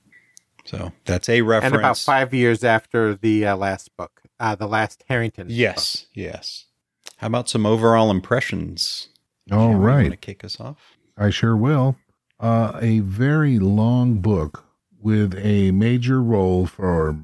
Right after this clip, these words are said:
Speaker 3: Murray the Explainer, of course.
Speaker 2: <laughs>
Speaker 3: And, and I'll just,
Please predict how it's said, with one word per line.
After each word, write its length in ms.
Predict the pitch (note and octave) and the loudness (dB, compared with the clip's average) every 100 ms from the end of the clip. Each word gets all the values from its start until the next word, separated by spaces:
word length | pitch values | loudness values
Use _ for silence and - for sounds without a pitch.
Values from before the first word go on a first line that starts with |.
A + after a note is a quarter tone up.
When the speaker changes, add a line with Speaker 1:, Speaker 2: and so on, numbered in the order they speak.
| D#2 | -2
Speaker 3:
Murray 380 | G2 A2+ B2 | 0 2 2
the 240 | A#2+ A2+ A2+ | 2 2 0
Explainer, 800 | G#2+ - - F#2+ E2 D2+ F2+ G2 _ _ | -2 -8 -4 0 2 2 0 -2 _ _
of 140 | - | -14
course. 400 | - E2+ D#2 G2 - | -4 0 2 0 -2
Speaker 2:
<laughs> 60 | - - G#3+ - G#3 - A3 - - G3+ - - _ _ _ _ | -6 -2 0 0 -2 0 -4 -4 -6 -6 -6 -12 _ _ _ _
Speaker 3:
And, 200 | - B2 | -2 0
and 260 | A2+ B2 C3 | 2 2 2
I'll 160 | C3+ E3+ | 2 2
just, 320 | D#3 C#3 | 2 0